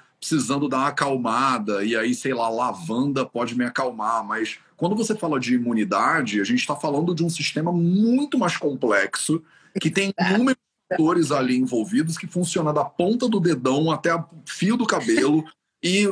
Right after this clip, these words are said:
Speaker 1: em casos de milhões de coisas diferentes, desde a comida que você come, que tem ali uns fungos, uns parasitas que você tem que bater neles, até pandemias, entendeu? Então, imunidade é um
Speaker 2: Sim.
Speaker 1: tema muito amplo. O que que tem a ver,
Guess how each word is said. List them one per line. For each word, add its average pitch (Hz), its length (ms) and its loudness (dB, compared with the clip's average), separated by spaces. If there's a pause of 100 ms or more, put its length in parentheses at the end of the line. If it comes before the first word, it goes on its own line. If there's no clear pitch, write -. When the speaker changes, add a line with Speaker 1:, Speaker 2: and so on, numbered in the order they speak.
(140)
Speaker 1:
em 165 180 4
casos 180 540 2
de 147 120 0
milhões 180 440 0
de 214 80 0
coisas 180 240 0
diferentes, 147 420 -6
desde 202 260 -4
a 202 80 -2
comida 208 520 -4
que 165 80 -12
você 180 240 -2
come, 127 460 -2
que - 100 -12
tem 131 180 -2
ali 123 140 2
uns 127 180 0
fungos, 127 400 -2
uns 123 140 -10
parasitas 123 480 -2
que - 60 -12
você 113 80 -2
tem 117 120 -6
que 110 80 -14
bater 113 400 -2
neles, 151 460 0 (240)
até 180 600 0
pandemias, 196 840 0
entendeu? 107 380 -4
Então, 151 260 -2
imunidade 175 580 0
é 196 40 0
um 190 40 0
Speaker 2:
Sim. 190 80 2
Speaker 1:
tema 196 200 -2
muito 190 420 -6
amplo. 165 360 -2
O - 40 -10
que 180 120 -6
que - 120 -16
tem 247 160 2
a 202 100 2
ver, 139 520 -2